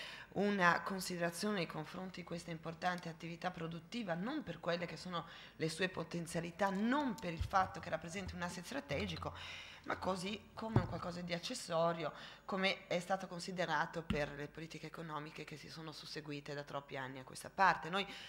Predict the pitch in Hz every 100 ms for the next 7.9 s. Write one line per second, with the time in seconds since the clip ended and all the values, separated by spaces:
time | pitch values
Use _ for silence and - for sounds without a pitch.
0 | - - 190 202 196 185 - 285 247 139
1 | - - - - - 151 139 165 175 233
2 | 302 - 151 127 - - - - - -
3 | 247 220 226 226 180 202 214 170 147 -
4 | - 151 143 123 95 147 180 214 160 147
5 | - 160 - 170 165 - 202 190 180 170
6 | 165 175 160 147 147 160 160 156 143 147
7 | 143 170 254 208 - - 160 165